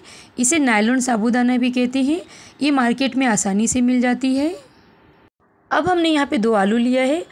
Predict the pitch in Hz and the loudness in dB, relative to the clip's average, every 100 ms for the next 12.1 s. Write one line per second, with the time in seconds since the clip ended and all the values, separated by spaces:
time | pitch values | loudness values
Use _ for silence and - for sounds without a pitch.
0 | - - - 240 269 320 320 302 302 - | -20 -14 -4 0 0 0 0 0 -2 -2
1 | 202 254 240 233 208 226 240 262 339 269 | -2 -2 -2 0 0 0 0 -2 -2 0
2 | 226 247 254 254 254 247 185 202 233 240 | 0 0 0 0 -2 -2 -2 0 0 -2
3 | 233 - 269 320 - - - - 233 226 | -4 -6 -6 -6 -10 -20 -18 -4 -4 -2
4 | 269 254 208 190 220 247 254 254 320 - | -2 -2 -2 0 0 -2 -2 -2 -4 -6
5 | - - - 214 220 247 262 311 285 - | -20 -20 -8 -4 -2 -2 -2 -2 -2 -2
6 | 254 247 262 247 233 190 190 220 233 247 | -2 0 0 0 0 -2 -2 -2 0 0
7 | 240 269 269 359 - - - - - 233 | 0 0 -2 -4 -8 -20 -20 -16 -4 0
8 | 262 294 320 311 277 247 254 254 254 247 | 0 0 0 0 0 -2 -4 -2 -2 -2
9 | 185 202 - 247 254 254 277 285 381 - | -2 -4 -2 -2 0 -2 -2 -2 -4 -10
10 | - - - - 233 277 311 339 311 262 | -20 -20 -14 -4 0 0 0 0 0 0
11 | 190 - 254 247 254 254 269 254 269 285 | 0 -2 -2 0 0 0 0 0 -2 -2